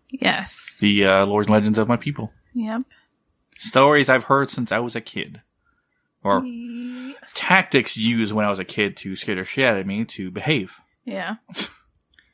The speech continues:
Speaker 1: Like, "Don't go in there or the Kukui is gonna come after you."
Speaker 2: Like, "You want me to go get La Llorona?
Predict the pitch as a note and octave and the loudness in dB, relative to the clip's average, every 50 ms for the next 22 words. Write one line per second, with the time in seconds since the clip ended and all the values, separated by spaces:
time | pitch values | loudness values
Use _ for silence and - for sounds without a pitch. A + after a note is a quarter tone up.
0 | _ _ _ _ _ _ _ _ _ - F3 F3 F#3 G3+ G3+ A3 A3+ - B3+ C4 | _ _ _ _ _ _ _ _ _ -10 -10 -4 -2 0 0 2 2 4 4 4
1 | C4+ C#4+ D#4 D#4+ D4 C4 A#3 G#3+ G#3+ G#3 A3 A3 - B3 A#3 - - D#4+ E4 F4 | 4 4 2 2 2 2 2 0 -2 -4 -6 -2 -2 -2 -2 0 2 2 4 4
2 | F4 D#4+ C4+ G#3+ G3 G3 - A3 G#3 G#3 A3 A3+ B3+ C4 B3 C4 C#4 D4+ D#4 - | 2 2 0 -2 -2 -4 -6 -8 -6 -6 -4 0 2 2 4 6 4 4 2 2
3 | - C4+ A3+ A3+ G3 D3+ - E2+ - - - - - - - - - G#2+ A2+ B2 | -2 -4 -4 -2 -2 -2 -4 -4 -6 -10 -10 -12 -12 -12 -12 -12 -10 -4 -2 -2
4 | C3 C#3 D3+ D3+ D#3+ D#3 D#3+ D#3+ D#3+ E3 E3 F3 F3+ F3+ F3+ F#3 G3 A3 A#3+ A3+ | 0 0 2 2 2 2 2 4 4 4 4 6 6 6 6 4 4 4 2 0